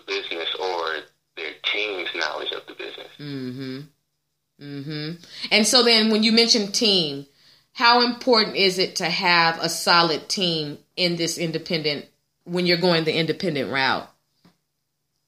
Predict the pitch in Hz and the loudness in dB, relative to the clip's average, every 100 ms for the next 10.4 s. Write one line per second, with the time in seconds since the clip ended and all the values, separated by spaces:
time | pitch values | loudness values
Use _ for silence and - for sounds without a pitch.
0 | _ _ _ _ 123 123 113 104 90 - | _ _ _ _ -8 -6 -6 -6 -6 -8
1 | - - - - 101 107 82 78 - 76 | -10 -8 -8 -4 -4 -2 -4 -6 -6 -6
2 | 76 85 92 82 80 - - 95 82 80 | -6 -6 -4 -4 -4 -12 -8 -4 -4 -4
3 | 101 104 87 82 82 80 - 85 78 80 | -6 -6 -6 -6 -8 -8 -8 -8 -6 -4
4 | 85 78 76 82 82 92 92 82 - _ | -4 -4 -8 -10 -10 -8 -8 -8 -12 _
5 | _ _ _ _ 92 87 82 - 92 - | _ _ _ _ -8 -8 -6 -6 -6 -6
6 | 85 78 78 76 - 80 82 80 - - | -8 -8 -10 -12 -6 -6 -4 -8 -8 -8
7 | 78 73 - 73 - _ _ _ _ _ | -6 -6 -8 -10 -14 _ _ _ _ _
8 | 80 78 - 92 - 85 80 80 76 76 | -12 -8 -6 -8 -6 -6 -4 -4 -6 -6
9 | 76 - _ _ _ _ - 80 78 76 | -10 -14 _ _ _ _ -16 -6 -6 -4
10 | 90 98 80 | -6 -8 -8